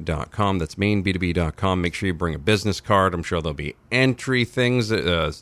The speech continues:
contests and stuff like that that you can enter down there among all the different businesses.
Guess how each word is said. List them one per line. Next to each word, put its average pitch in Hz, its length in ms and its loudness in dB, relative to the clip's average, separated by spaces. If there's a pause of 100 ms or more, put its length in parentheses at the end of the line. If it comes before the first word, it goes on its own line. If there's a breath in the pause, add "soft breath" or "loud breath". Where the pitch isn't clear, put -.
(100)
contests 107 520 -2
and 90 80 -4
stuff 98 200 -4
like 95 100 -8
that 90 180 -4
that - 100 -20
you 98 60 -8
can 92 140 -4
enter 87 120 -2
down 85 180 0
there 82 280 -2
among 80 360 -4
all 85 180 -2
the 82 80 -6
different 80 240 -6
businesses. 101 560 0